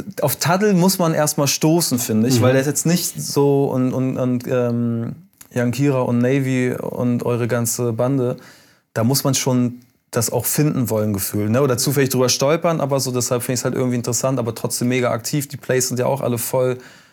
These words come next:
Speaker 1: okay, El Guni, Moneyboy, Features und so, man hat das ja alles so ein bisschen auf dem Schirm. Wart ihr mal, hattet ihr mal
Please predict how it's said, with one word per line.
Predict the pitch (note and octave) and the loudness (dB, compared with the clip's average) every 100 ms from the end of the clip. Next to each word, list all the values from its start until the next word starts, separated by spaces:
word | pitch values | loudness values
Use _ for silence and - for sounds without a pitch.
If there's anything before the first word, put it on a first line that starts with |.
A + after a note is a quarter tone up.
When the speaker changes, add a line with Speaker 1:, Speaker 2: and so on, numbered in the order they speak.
| - | -4
Speaker 1:
okay, | A2+ - C3+ C3+ | -4 0 2 2
El | B2 A#2+ | 2 0
Guni, | B2 C#3 B2+ | 0 2 2
Moneyboy, | B2 C3+ C3+ B2+ B2 | 2 0 0 0 0
Features | - C3 B2+ A#2 | -2 -4 -4 -4
und | A#2 | -2
so, | A#2 | -2
man | A#2 | -2
hat | B2+ | -2
das | - | -2
ja | B2 | -2
alles | B2 A2 | -2 -2
so | A#2+ | -2
ein | |
bisschen | A#2 - A#2+ | -2 -2 -4
auf | A2+ | -4
dem | A2+ | -4
Schirm. | - C3+ B2+ C3 - - _ _ _ - - _ - | -2 0 0 -4 -10 -20 _ _ _ -20 -20 _ 0
Wart | B2+ - - | 0 0 -2
ihr | D3 D#3+ | 2 2
mal, | D#3+ D3 C#3 C3+ C3 - _ _ _ - | 4 2 2 2 0 -6 _ _ _ -10
hattet | A2+ A#2+ C3+ | -4 -4 0
ihr | D3+ | 2
mal | D#3+ | 4